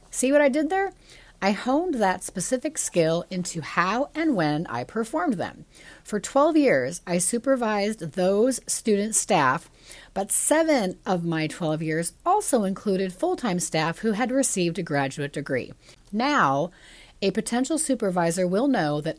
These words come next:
I'm a seasoned supervisor who can easily lead a team. See how we did that? Super cool. Okay, here's another example. Budget management and fiscal supervision is another skill I might be listing. So below that category, I might list these things.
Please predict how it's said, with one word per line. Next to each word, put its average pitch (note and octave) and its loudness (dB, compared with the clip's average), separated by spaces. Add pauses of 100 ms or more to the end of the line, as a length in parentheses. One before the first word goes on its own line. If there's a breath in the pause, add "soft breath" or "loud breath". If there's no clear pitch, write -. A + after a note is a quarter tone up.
I'm A3 -2
a D#3 -2
seasoned C4+ 0
supervisor D#3+ 0
who F3 -6
can F3+ -8
easily D3+ -2
lead B2+ -6
a B2+ -8
team. - -10 (340 loud breath)
See - 2
how B3 8
we C4 6
did B3 6
that? D#4 4 (340)
Super G#3+ -4
cool. - -8 (400 loud breath)
Okay, - 2
here's C#4+ 4
another G#3+ 2
example. D#3+ -2 (440 loud breath)
Budget C4+ 4
management A3+ -2
and F#3 -2
fiscal G#3+ 0
supervision F#3 2
is E3+ -2
another F#3+ 0
skill E3 2
I E3+ -2
might C#3+ -4
be F3+ -8
listing. - -2 (260 loud breath)
So G3+ 4
below G3+ 4
that D4 2
category, F#3 0
I F3 -4
might F#3+ -4
list D#3+ -4
these D3+ 0
things. F2+ -8